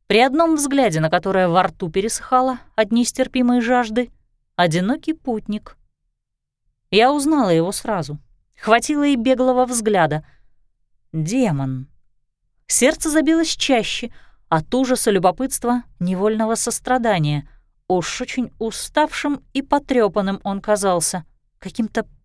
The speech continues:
помятым, я бы сказала, словно его долго и тщательно жевали, пытались проглотить, подавились и, не справившись с задачей, выплюнули.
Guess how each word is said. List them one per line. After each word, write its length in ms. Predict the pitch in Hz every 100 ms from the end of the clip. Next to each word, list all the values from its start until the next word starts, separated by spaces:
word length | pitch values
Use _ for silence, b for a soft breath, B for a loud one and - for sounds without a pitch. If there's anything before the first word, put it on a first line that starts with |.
| -
помятым, 720 | 226 196 196 254 214 170 151 - _
я 180 | 175 180
бы 80 | 160
сказала, 560 | - 185 170 165 156 b b b b _ -
словно 300 | 240 262 262
его 200 | 269 269
долго 440 | 175 294 311 277
и 100 | 285
тщательно 540 | - 269 262 240 220
жевали, 680 | 196 165 180 160 214 285 302 - -
пытались 420 | 180 160 151 -
проглотить, 720 | 170 143 156 160 - 302 -
подавились 840 | 226 170 170 190 294 311 285 - b b b
и, 80 | 370
не 100 | 339
справившись 580 | 285 - 277 247 - 214
с 40 |
задачей, 640 | 170 190 196 269 - 262 - _ _
выплюнули. 840 | 180 165 170 160 147 143 139 143